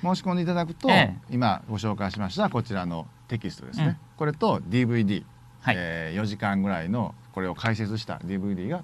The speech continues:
Speaker 1: 届きます。それと、その中に同封されているレポート用紙ですね。丸×問題の、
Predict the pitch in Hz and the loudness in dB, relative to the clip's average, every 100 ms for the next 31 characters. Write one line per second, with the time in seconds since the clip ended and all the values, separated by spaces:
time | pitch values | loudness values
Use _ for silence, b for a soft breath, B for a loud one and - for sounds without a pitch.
0 | - 107 87 - 110 - - b b 214 | -8 -8 -8 -10 -14 -16 -20 b b -6
1 | 214 240 185 165 175 175 151 123 127 110 | -2 0 -2 -2 -2 -2 0 0 -2 -2
2 | 123 117 131 180 - B B 123 127 127 | -4 -2 -2 -2 -4 B B -6 -4 -4
3 | 123 120 101 - - - 151 151 b b | -2 -4 -6 -12 -14 -8 -6 -6 b b
4 | 117 113 104 101 - 98 80 101 98 82 | -2 0 0 -2 -4 -6 -4 -2 0 0
5 | 78 120 151 | -2 -2 -2